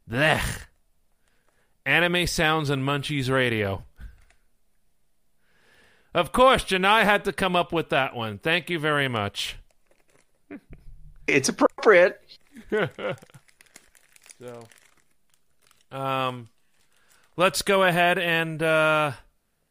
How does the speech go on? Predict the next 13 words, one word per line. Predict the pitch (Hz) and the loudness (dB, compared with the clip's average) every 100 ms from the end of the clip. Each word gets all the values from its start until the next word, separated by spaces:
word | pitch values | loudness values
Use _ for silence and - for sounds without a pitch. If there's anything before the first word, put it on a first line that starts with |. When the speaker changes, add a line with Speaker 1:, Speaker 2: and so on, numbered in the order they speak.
| _ _ | _ _
Speaker 1:
show | _ - 180 175 | _ -4 0 0
these | 165 170 - | 0 -4 -4
to | 180 | -6
the | 156 | -6
camera | - 165 156 151 147 | -4 -2 -2 -4 -4
here. | 151 165 214 _ _ _ _ _ _ _ | -4 -4 -6 _ _ _ _ _ _ _
As | - 139 | -18 -10
you | 185 | -8
can | 196 196 | -6 -8
see, | 160 190 185 190 | -6 -6 -4 -4
this | 170 175 - | -4 -6 -6
is, | 175 165 143 | -6 -6 -4
uh, | 165 160 156 147 | 0 0 0 -2